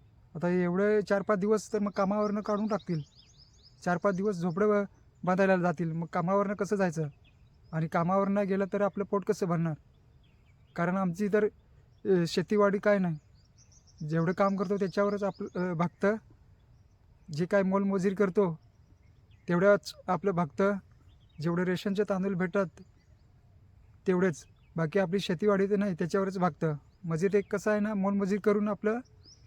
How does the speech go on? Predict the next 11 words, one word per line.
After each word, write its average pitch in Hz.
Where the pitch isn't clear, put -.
पोट 190
भरायचं. 180
म्हणजे 185
गरिबी 190
आली 220
तर 196
लाजू 185
नका 208
आणि 196
श्रीमंती 196
आली 202